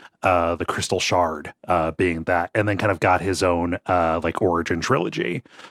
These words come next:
uh, about growing up in Menzo Berenzin, like, r-, roaming in the Underdark. Again,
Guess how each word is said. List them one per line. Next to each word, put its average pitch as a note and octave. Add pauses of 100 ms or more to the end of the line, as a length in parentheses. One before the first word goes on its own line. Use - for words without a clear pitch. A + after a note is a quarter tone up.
(220)
uh, E2+
about F2
growing F2+
up F#2
in F#2
Menzo F#2
Berenzin, F2
like, E2+
r-, F#2
roaming G2+
in F2
the F2
Underdark. - (200)
Again, F2+